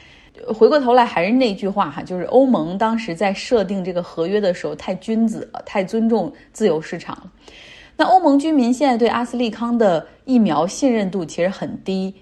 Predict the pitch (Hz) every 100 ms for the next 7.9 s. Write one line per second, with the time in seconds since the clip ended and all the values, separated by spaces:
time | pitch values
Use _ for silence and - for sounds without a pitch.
0 | - 185 196 196 175 - - - - 202
1 | 202 202 175 185 160 151 - - - -
2 | 196 202 202 - 170 196 240 196 - -
3 | 190 175 165 156 180 180 170 185 196 147
4 | 135 180 208 170 151 160 - 202 175 165
5 | 165 190 196 165 160 151 - - - -
6 | - - 196 196 185 160 139 82 58 -
7 | 196 190 220 208 190 - 190 196